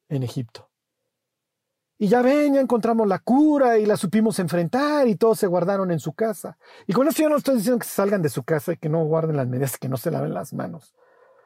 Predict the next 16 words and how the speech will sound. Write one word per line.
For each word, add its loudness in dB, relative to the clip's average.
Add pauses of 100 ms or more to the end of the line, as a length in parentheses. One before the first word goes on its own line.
(840)
Porque 0
qué 2
es 0
verdad 4
y 0
qué 0
es -2
mentira, 0
yo -2 (1000)
no -2
tengo 0
todos 2
los 2
elementos -2
para 0
decir -2